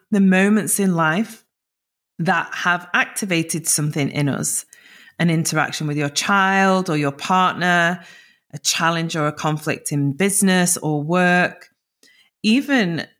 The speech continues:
the gaze of a stranger walking down the street can impact us some way, somehow. Maybe not so much as the things so close to home, because family has its certain way of getting us,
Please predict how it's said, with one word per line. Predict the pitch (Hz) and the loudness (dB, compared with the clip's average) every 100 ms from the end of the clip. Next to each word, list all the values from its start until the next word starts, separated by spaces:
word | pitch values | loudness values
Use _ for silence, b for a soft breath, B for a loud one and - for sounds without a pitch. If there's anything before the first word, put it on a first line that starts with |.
| - | -20
the | 175 180 | -6 -4
gaze | 170 180 185 190 | 0 2 2 2
of | 180 160 | 0 -4
a | |
stranger | 156 - 160 170 214 202 165 | -4 -2 0 2 2 2 0
walking | 151 165 165 170 156 | 0 -2 -2 -2 0
down | 156 147 | 0 0
the | 139 | -4
street | - - 175 254 185 - | -4 -4 -2 0 -2 -4
can | - 160 | -2 -2
impact | - 170 220 - 180 - 160 | -2 0 0 0 -4 -4 -4
us | 151 | -2
some | - 170 156 | 0 0 -2
way, | 160 156 | 0 0
somehow. | 151 147 143 - 196 190 101 156 - _ b b b b _ - | -2 -2 -4 -2 0 0 -2 -8 -14 _ b b b b _ -2
Maybe | 202 208 | 0 2
not | 185 175 - | 2 2 0
so | 180 | -2
much | 170 160 - | 0 -2 -4
as | 160 - | -4 -4
the | 151 | -6
things | 165 160 156 | -4 -2 0
so | - 151 | -2 -4
close | - 151 147 | -4 -2 -2
to | - | -4
home, | 147 147 151 240 | -2 0 2 2
because | 190 - 143 - | 0 -2 -4 -4
family | 160 156 147 | -4 -2 -4
has | 147 147 143 | -4 -4 -4
its | 147 - | -6 -4
certain | - 139 139 151 | -2 -2 -2 -2
way | 147 139 | 0 0
of | 135 | -2
getting | 139 156 151 143 - | -4 -6 -4 -4 -4
us, | 139 147 - | -2 -2 -2